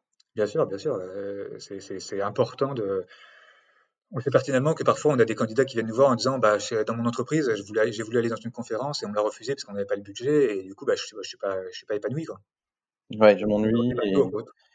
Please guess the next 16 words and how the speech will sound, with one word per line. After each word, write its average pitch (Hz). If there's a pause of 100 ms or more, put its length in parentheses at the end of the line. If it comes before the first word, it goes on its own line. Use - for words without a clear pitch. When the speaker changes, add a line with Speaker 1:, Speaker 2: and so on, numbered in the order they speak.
(680)
Speaker 1:
voilà. 110 (340)
Nous, 131
au 143
contraire, 135
bah, 101
t'as 107
envie 113
de -
découvrir 120
une 113
nouvelle 104
techno, 139
t'as 120
envie 104
de, 104
de, 98